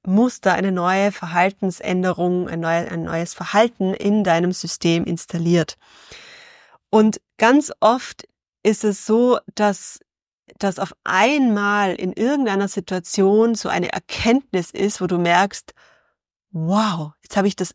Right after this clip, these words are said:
erste Mal automatisch den neuen Weg genommen, ohne drüber nachzudenken. Auf einmal war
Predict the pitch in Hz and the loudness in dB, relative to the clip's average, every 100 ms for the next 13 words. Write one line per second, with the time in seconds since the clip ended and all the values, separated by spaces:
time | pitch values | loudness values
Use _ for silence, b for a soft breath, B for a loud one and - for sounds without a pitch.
0 | _ - 202 226 269 - - 277 262 220 | _ -4 0 2 2 -2 -6 -2 0 2
1 | 190 185 190 202 b b b _ 190 220 | 2 0 0 -4 b b b _ 2 2
2 | 254 - 226 190 175 170 190 220 - 214 | 0 -2 -2 0 2 2 2 -2 -4 -4
3 | 196 - - - 170 175 170 170 196 190 | -4 -10 -14 -6 -2 0 2 2 2 0
4 | 165 170 - 165 160 156 170 - _ - | 0 -2 -2 -8 -8 -8 -8 -10 _ 0
5 | 247 277 277 233 208 202 175 180 - 170 | 4 4 2 4 2 2 0 -4 -8 -6
6 | - 165 - 165 B B B B 190 - | -6 -8 -10 -12 B B B B -10 -2
7 | 196 226 247 214 170 170 | 2 4 4 2 2 0